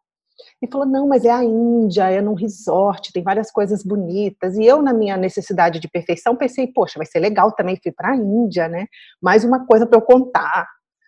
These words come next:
da minha vida, de tantas experiências, me achando muito importante." E fui.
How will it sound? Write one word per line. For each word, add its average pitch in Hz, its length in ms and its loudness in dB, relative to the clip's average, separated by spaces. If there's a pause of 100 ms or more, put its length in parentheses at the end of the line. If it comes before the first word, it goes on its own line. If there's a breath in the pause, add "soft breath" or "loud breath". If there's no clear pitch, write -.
(400)
da 175 140 2
minha 180 360 4
vida, 160 580 2
de 165 160 -8
tantas 185 400 2
experiências, 180 920 2
me 180 100 0
achando 180 320 0
muito 196 200 0
importante." 170 920 0 (480)
E 320 120 6
fui. 262 560 4